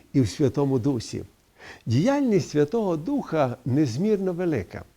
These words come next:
Саме з цього джерела черпають силу і уміння працівники Божі. Святий Дух є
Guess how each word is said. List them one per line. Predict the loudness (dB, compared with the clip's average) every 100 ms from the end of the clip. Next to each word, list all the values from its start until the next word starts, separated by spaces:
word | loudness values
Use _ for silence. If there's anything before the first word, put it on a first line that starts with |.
| _ -20 -18 -14
Саме | 2 4 8 6
з | 6
цього | 4 4 6 4
джерела | 2 2 4 4 2 0
черпають | 0 2 2 0 -2 2 2 0
силу | -2 0 2 4 4
і | 6
уміння | 6 4 4 2 2 2 0
працівники | 0 -4 2 2 4 0 2 0
Божі. | 0 -4 -4 -4 -8 -16 _ _ -20 -20 -20 0
Святий | 6 8 8 6 4
Дух | 4 4 2 -4 -6
є | 2 4 4